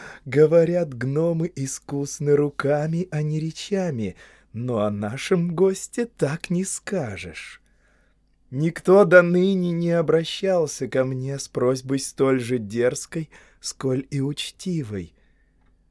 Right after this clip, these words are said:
Как же могу я отказать,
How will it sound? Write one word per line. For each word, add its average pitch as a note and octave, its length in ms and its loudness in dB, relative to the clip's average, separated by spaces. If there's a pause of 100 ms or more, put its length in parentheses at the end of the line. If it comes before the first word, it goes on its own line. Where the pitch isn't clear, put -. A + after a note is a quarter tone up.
(260)
Как F3 340 0
же B2+ 180 -2
могу C3 460 -2
я C3 260 -2
отказать, A#2+ 960 -4